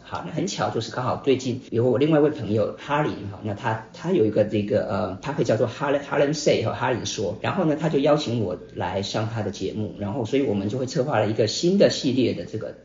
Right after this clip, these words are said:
podcast 节目，然后就是他就是这个意-，呃，顾名思义，他就是要推荐各位高价值的好书哈。那这个节目是预计在，好像是，可能是后天吧，周三就会上架哦。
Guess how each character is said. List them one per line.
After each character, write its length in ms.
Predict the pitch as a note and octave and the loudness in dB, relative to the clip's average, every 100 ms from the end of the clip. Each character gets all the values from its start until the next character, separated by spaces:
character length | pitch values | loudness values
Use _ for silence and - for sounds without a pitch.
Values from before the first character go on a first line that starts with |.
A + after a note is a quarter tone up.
| - | -8
podcast 280 | A#2+ A#2+ | -4 -4
节 180 | - D#2 G2+ | -6 -8 -6
目， 140 | A2 - - - - | -6 -8 -20 -20 -12
然 160 | G#2 | -8
后 160 | G2+ A#2 | -2 -2
就 100 | A2+ | -2
是 180 | G#2 A#2 - - - | -4 -4 -6 -18 -6
他 120 | A#2 | -2
就 120 | A#2+ | -2
是 120 | - - | -4 -2
这 100 | - | 2
个 100 | D#3+ | 2
意-， 280 | - F3 - | 2 -2 -2
呃， 160 | D3 B2 - | 2 2 6
顾 100 | E3+ | 4
名 100 | C#3 | 4
思 140 | D3 | 2
义， 60 | C#3+ | 2
他 80 | |
就 100 | D#3 | 2
是 80 | D3+ | 4
要 100 | C#3+ C3 - - | 4 2 -4 0
推 160 | F#3+ | 2
荐 360 | G3+ F3 A2+ - | 6 6 6 2
各 100 | B2+ | 4
位 220 | A#2+ - - | 4 2 0
高 200 | F3+ F3 | 4 4
价 260 | G3 E3+ | 4 4
值 200 | B2+ - | 4 2
的 80 | G#2 | 2
好 280 | - - - | 2 -2 -4
书 340 | - - G2 G2+ | -6 -6 -4 -4
哈。 180 | F#2 - | -6 -4
那 320 | C#3 A#2 - - - | -2 -2 -4 -14 -8
这 120 | - | 0
个 80 | F3 | 2
节 180 | - C3+ | 4 4
目 160 | C3+ | 2
是 160 | B2 B2+ | -2 -4
预 220 | A2 C3+ | -2 -2
计 300 | - C3+ A#2 | -2 -4 -4
在， 520 | - A#2+ A2 G2 F2+ - | 0 0 2 0 -4 -6
好 80 | - | -6
像 120 | A#2+ | -6
是， 200 | - - | -6 -10
可 100 | - | -4
能 80 | G#2 | -2
是 120 | E3 | 2
后 200 | F3+ D3 | 6 6
天 140 | C3+ | 4
吧， 120 | C3 G#2+ | 2 2
周 200 | D#3 E3 | 2 2
三 260 | E3+ E3 | 4 2
就 80 | D#3 | 2
会 140 | C#3 | 0
上 300 | A2 C3 A2 | 0 0 0
架 200 | G2+ A2+ - | 0 -2 -2
哦。 160 | F#2 | -6